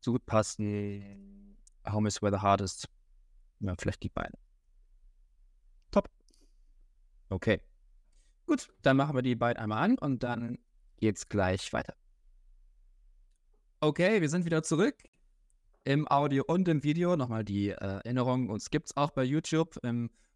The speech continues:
Speaker 1: modernen zweitausendvierundzwanzig. Man kann uns auch sehen. Vielleicht haben wir es inzwischen auch geschafft, so tolle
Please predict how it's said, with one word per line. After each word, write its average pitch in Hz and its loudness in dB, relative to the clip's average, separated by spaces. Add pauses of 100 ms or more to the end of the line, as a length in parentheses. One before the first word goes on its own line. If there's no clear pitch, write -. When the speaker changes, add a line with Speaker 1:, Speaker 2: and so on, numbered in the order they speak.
Speaker 1:
modernen 123 2
zweitausendvierundzwanzig. 123 0
Man 110 -2
kann 127 0
uns 127 -6
auch 123 -4
sehen. 135 0
Vielleicht 113 0
haben 120 -2
wir 117 -2
es - -8
inzwischen 123 -4
auch 113 0
geschafft, - -4
so 110 -10
tolle 127 0